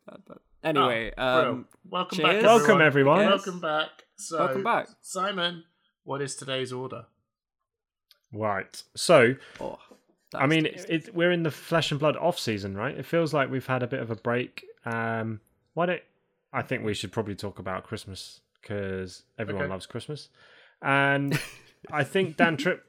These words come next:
Speaker 3: wanted to talk about some fab New Year's resolutions as well.
Speaker 1: Yeah, we were
Speaker 2: Ooh.
Speaker 1: scraping the barrel. We're thinking, we've not played Flesh and Blood. I think Simon said he's played three games. I've not played any games in the last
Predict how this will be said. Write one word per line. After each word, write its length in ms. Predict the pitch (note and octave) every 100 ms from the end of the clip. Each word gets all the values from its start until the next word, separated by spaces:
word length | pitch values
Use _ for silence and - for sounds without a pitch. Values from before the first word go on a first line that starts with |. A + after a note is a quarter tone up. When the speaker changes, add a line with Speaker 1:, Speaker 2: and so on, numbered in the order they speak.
| -
Speaker 3:
wanted 260 | D3+ C#3 C#3+
to 80 |
talk 280 | C#3 D3+ C#3+
about 420 | C3+ C3+ B2+ - -
some 600 | - C3+ B2+ B2+ B2+ A#2+
fab 480 | - C#3+ C3+ C3 - -
New 120 | C#3
Year's 300 | C#3 C#3 B2+
resolutions 640 | C#3 C3+ C#3+ F3+ A#2+ G2 G2
as 160 | G#2+
well. 300 | C3 A#2+ F#2+ _ _
Speaker 1:
Yeah, 200 | E3+ F#3+
we 80 | F#3
were 60 | G3+
Speaker 2:
Ooh. 20 |
Speaker 1:
scraping 380 | F#3 B3+ B3 G#3
the 60 |
barrel. 480 | D3+ C#3 B2+ B2+ D3 -
We're 120 | D#3+
thinking, 580 | D#3 E3+ D#3+ D#3 D3 D3
we've 160 | C#3 D3+
not 160 | F3
played 220 | - D#3 -
Flesh 220 | C#3+ -
and 80 | B2+
Blood. 140 | B2+
I 20 |
think 160 | D3 D#3
Simon 260 | E3+ D#3+
said 120 | C#3+ C#3
he's 80 | C3+
played 240 | C3 B2+
three 260 | - C#3+ C3+
games. 580 | B2 A2+ A#2 B2 - -
I've 160 | C#3
not 160 | D3 -
played 180 | C#3 B2+
any 220 | B2+ B2
games 360 | G#2+ A2+ B2+ C3
in 80 |
the 60 | B2
last 400 | A#2+ A#2+ A#2+ -